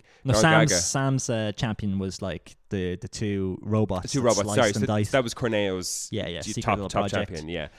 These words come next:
Speaker 2: Um, it would be very cool if in Gongaga, because the place is an old reactor and stuff's kinda fucked up, that there would be
Speaker 1: Might be an old
Speaker 2: scientists.
Speaker 1: Guardian or something like that.
Speaker 2: Yeah, but it, all, like, scientists just fucking,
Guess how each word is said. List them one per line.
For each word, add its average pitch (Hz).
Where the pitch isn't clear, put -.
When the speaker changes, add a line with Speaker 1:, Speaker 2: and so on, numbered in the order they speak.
Speaker 2:
Um, 101
it -
would 120
be 139
very 127
cool 120
if 95
in 90
Gongaga, 104
because 101
the -
place 95
is 82
an 82
old 90
reactor 101
and 95
stuff's -
kinda 87
fucked 92
up, 92
that 90
there 87
would 92
be 104
Speaker 1:
Might 107
be 110
an 104
old 113
Speaker 2:
scientists. 123
Speaker 1:
Guardian 127
or 131
something 139
like 135
that. 135
Speaker 2:
Yeah, 151
but 117
it, 107
all, 127
like, 120
scientists 127
just -
fucking, 104